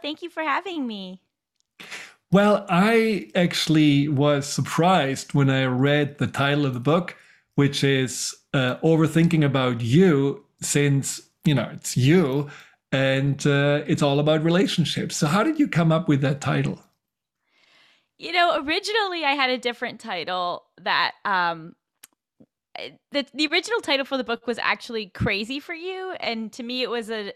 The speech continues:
Speaker 1: an attempt to sort of reclaim the word crazy and sort of speak to the fact that so often I felt out of control in my relationships and that I, like, didn't have the ability to, like, have willpower in this area of my life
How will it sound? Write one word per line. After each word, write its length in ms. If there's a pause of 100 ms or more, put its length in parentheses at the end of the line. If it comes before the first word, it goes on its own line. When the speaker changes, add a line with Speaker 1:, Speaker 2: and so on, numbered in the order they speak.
Speaker 1:
an 100
attempt 360
to 80
sort 160
of 140
reclaim 580
the 80
word 280
crazy 640
and 220
sort 160
of 100
speak 260
to 80
the 100
fact 320
that 160
so 260
often 600 (380)
I 100
felt 260
out 220
of 100
control 600
in 80
my 120
relationships 840
and 100
that 80
I, 240
like, 220
didn't 280
have 240
the 120
ability 460
to, 100
like, 340 (380)
have 220 (140)
willpower 760
in 160
this 260
area 260
of 60
my 180
life 420